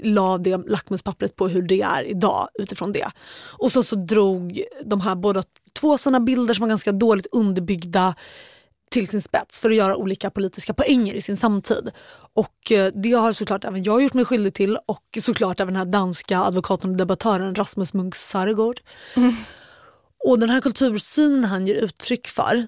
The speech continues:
Speaker 1: den kallas etnonationalistisk och har liksom varit ett omöjligt perspektiv att lyfta även i Danmark då, sen typ andra världskriget av uppenbara skäl.
Speaker 2: Mhm.
Speaker 1: Det slutade ju väldigt illa sist.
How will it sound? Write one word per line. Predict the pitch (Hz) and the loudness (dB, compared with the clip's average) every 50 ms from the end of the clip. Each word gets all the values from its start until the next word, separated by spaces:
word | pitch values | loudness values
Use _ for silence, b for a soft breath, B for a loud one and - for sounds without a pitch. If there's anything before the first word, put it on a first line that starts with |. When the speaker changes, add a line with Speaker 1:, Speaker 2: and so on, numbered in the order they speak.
| _ - | _ -4
Speaker 1:
den | 214 208 202 | -2 -2 0
kallas | - 208 190 185 180 180 185 185 - - - - - - - - - _ _ - | 0 0 0 0 0 -2 -2 -2 -2 -2 -2 -4 -4 -6 -8 -10 -12 _ _ -2
etnonationalistisk | 220 208 185 - - - 202 196 190 185 - - 196 190 208 208 - - - - - - - - | -2 -2 -2 -4 -4 -4 -2 -2 -2 -2 -2 -2 0 0 0 0 -2 -4 -4 -4 -6 -6 -4 -2
och | 208 | 0
har | 196 214 | 0 0
liksom | 196 - 196 196 180 | 0 0 0 2 2
varit | 202 196 190 190 185 185 170 - _ _ - - _ _ _ _ - 208 | 4 4 4 4 2 0 -2 -6 _ _ -18 -18 _ _ _ _ -8 -6
ett | - - | -4 -2
omöjligt | - 220 202 196 190 190 185 - - | 0 0 2 2 0 -2 -2 -4 -4
perspektiv | - 190 - 202 170 - 208 | -6 -4 -4 -4 -2 0 2
att | 214 | 2
lyfta | 214 - - - - - 190 - - - 202 | 2 0 -2 -6 -2 -2 -2 0 2 0 0
även | 190 196 185 | 0 0 -2
i | 185 | 0
Danmark | 185 190 240 196 220 233 220 202 190 - | 2 4 4 4 4 4 2 2 0 0
då, | - 202 - - - - | -2 0 0 0 0 -2
sen | 208 - - 185 185 180 180 | -2 -2 0 0 -2 -2 -4
typ | - - - - | -2 -4 -4 -2
andra | - 202 202 196 | -2 0 2 2
världskriget | 196 190 185 - - - - 220 226 - - | 2 2 0 0 -2 -2 -2 -2 -2 -2 0
av | - 226 208 202 | 0 0 2 2
uppenbara | 233 220 - - 214 208 226 220 214 | 0 -2 0 0 2 4 4 4 4
skäl. | - - - - 240 220 - - - | 2 -2 -4 -4 -4 -6 -8 -8 -2
Speaker 2:
Mhm. | - 233 220 226 240 269 B B B B B - | 0 2 2 2 0 -2 B B B B B -8
Speaker 1:
Det | - 202 | -2 0
slutade | - 240 - - 240 208 | 2 2 4 4 4 4
ju | 226 | 4
väldigt | 214 214 196 - - | 4 2 0 2 2
illa | 269 233 233 220 220 | 2 4 4 4 2
sist. | - - 294 - - - - - | 2 2 0 0 0 -4 -6 -8